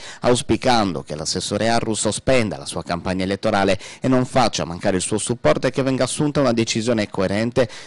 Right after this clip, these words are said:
con la necessaria tutela della salute dei bambini del territorio", conclude Tedde. Allora, vedremo domani cosa verrà fuori dalla riunione del comitato. Adesso parliamo di un altro problema, però rimasto sostanzialmente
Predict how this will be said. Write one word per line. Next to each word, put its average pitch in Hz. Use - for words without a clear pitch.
con 131
la 117
necessaria 117
tutela 107
della 78
salute 101
dei 104
bambini 95
del 101
territorio", 113
conclude 107
Tedde. -
Allora, 123
vedremo 110
domani 117
cosa 110
verrà 117
fuori 117
dalla 127
riunione 131
del 131
comitato. 127
Adesso 143
parliamo 147
di 131
un 131
altro 131
problema, 131
però 123
rimasto 117
sostanzialmente 127